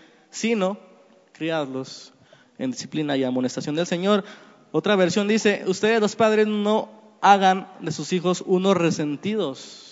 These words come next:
edúquenlos, más bien instruyalos y corríjanlos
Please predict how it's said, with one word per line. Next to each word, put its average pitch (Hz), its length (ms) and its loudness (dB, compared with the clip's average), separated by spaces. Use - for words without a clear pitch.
edúquenlos, 170 800 -2
más 151 220 -2
bien 180 300 -2
instruyalos 180 920 -2
y 139 100 -8
corríjanlos 135 800 -8